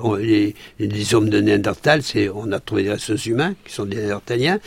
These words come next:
Ils venaient traquer sur les corniches escarpées de la montagne de l'Ortus, ils venaient traquer des bouquetins. Ils revenaient régulièrement. Et chaque fois qu'ils venaient, ils étaient capables d'allumer le feu. Et c'est, les, on étudiait les charbons de bois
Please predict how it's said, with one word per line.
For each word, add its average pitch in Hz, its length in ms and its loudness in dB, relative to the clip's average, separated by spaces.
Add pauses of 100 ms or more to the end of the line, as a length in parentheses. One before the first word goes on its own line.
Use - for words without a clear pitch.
(280)
Ils 117 120 0
venaient 113 240 4
traquer - 440 2
sur - 160 0
les 113 80 4
corniches 110 420 2
escarpées 123 640 4 (320)
de 107 100 4
la 107 80 6
montagne 110 380 4
de 104 80 4
l'Ortus, 156 400 2
ils 143 80 4
venaient 110 180 4
traquer - 320 -2
des 131 80 4
bouquetins. 113 420 2
Ils 117 120 10
revenaient 123 340 8
régulièrement. 131 540 8 (260)
Et - 60 4
chaque - 240 6
fois 175 100 6
qu'ils 131 200 6
venaient, 135 340 8 (300)
ils 117 240 6
étaient 131 200 6
capables 131 400 4
d'allumer 131 300 6
le 113 140 4
feu. - 260 -4 (440)
Et 117 100 6
c'est, 110 380 6 (260)
les, 117 420 0
on 110 100 -2
étudiait 107 460 2
les 104 100 6
charbons 101 360 -2
de 98 100 2
bois 104 280 2